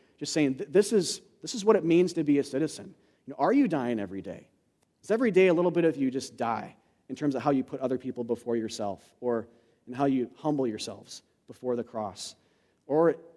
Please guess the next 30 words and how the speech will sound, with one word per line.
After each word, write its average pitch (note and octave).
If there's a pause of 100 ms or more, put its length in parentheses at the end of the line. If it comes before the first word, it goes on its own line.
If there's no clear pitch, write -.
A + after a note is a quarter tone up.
(260)
preaching F3+
the D3+
gospel D3+
to B2+
the A#2+
point C3
where C3
you're B2
persecuted A2+ (160)
and A#2
thought A#2
stupid B2 (120)
and A2+
passed D3
over C#3+
for B2+
a A2+
job B2
promotion G#2
because G2
of, E2
which -
happens A#2+
every B2+
day, G#2+
happens C#3+
right B2
here A2+ (260)
at G#2
Hiawatha, A2+